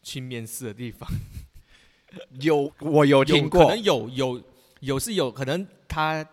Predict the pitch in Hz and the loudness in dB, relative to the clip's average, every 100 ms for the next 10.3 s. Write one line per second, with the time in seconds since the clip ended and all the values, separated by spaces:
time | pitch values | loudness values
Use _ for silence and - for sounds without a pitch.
0 | - - 202 170 135 131 175 151 117 165 | -12 -6 -4 -4 -8 -10 -8 -6 -6 -6
1 | 156 110 113 110 110 101 92 _ _ _ | -8 -8 -8 -12 -12 -14 -16 _ _ _
2 | _ _ _ _ _ _ - 123 117 120 | _ _ _ _ _ _ -8 -8 -4 -4
3 | 113 147 170 _ _ _ - 123 123 131 | -4 -6 -8 _ _ _ -10 -8 -8 -10
4 | 104 104 135 123 135 127 156 135 80 _ | -12 -10 -12 -10 -8 -8 -6 -8 -10 _
5 | _ - - 135 151 156 156 - 208 190 | _ -20 -8 0 2 2 0 -2 -2 0
6 | 139 147 139 147 160 127 - _ _ _ | -2 -2 -4 2 2 2 -4 _ _ _
7 | _ - 214 - 165 156 147 143 151 139 | _ -4 -4 -2 -4 0 0 0 0 -2
8 | 131 110 113 143 139 120 117 107 104 156 | -4 -10 -2 0 2 2 2 2 2 2
9 | 160 151 143 170 156 180 214 104 123 135 | 2 0 2 2 4 2 2 -2 -2 -6
10 | 139 135 170 | -6 -2 -2